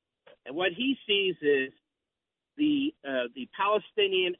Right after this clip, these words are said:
Arab, Muslim population in the United States is increasing significantly. The Jewish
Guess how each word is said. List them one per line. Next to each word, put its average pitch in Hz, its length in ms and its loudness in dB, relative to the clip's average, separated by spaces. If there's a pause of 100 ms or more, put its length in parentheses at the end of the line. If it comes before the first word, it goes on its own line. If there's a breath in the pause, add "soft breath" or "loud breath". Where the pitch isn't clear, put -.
Arab, 165 340 0
Muslim 196 760 -2
population 156 640 -2
in 135 80 -4
the 131 80 0
United 143 360 -2
States 143 280 -2
is 120 140 -8
increasing 156 680 -2 (840)
significantly. 131 920 0 (140)
The 131 80 -8
Jewish 208 360 2